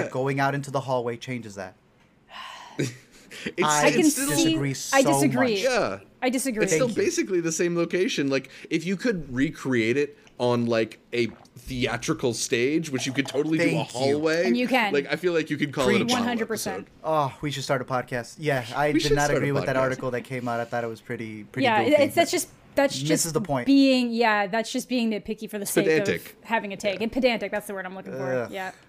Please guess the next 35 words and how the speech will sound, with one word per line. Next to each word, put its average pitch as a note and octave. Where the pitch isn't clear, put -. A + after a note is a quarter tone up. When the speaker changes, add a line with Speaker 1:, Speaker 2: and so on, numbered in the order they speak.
Speaker 1:
Okay, A#2+
Speaker 2:
Yeah. A1
Speaker 1:
cool. G#2+
I, B2+
I, A#2
this B2
one B2+
is A#2
a A2
bottle G#2+
film A#2
Speaker 3:
Yeah. -
Speaker 1:
for -
me -
as -
well. -
Speaker 2:
All -
right, F#2
let's A2+
go G3+
back F3+
to D3+
Arturo C3
to B2
start B2
off G#2+
the F#2+
top -
three C3
movies A#2+
of F2
twenty A#2+
twenty-three A2
so A2+
far. -